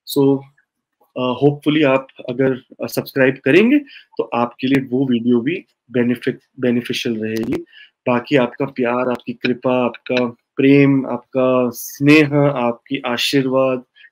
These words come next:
आपका जुड़ाव, आपका हमारी, you know, अ, हम तो देखो online है, हम कौन सा एक दूसरे के सामने, पर आप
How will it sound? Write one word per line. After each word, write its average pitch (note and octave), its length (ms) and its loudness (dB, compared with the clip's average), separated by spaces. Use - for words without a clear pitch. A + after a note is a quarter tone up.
आपका C3 760 -2
जुड़ाव, C3+ 640 4
आपका C3 720 -2
हमारी, C3 480 2
you D3 80 0
know, E3+ 200 0
अ, C3+ 340 -10
हम C#3+ 200 0
तो D3 280 2
देखो D3+ 240 0
online C#3 480 2
है, G3 60 0
हम D#3 340 -4
कौन C#3+ 240 -2
सा D#3+ 280 -2
एक C#3+ 120 -2
दूसरे C3 260 -6
के C#3 60 -4
सामने, C3 340 -2
पर C#3+ 120 -8
आप - 260 -6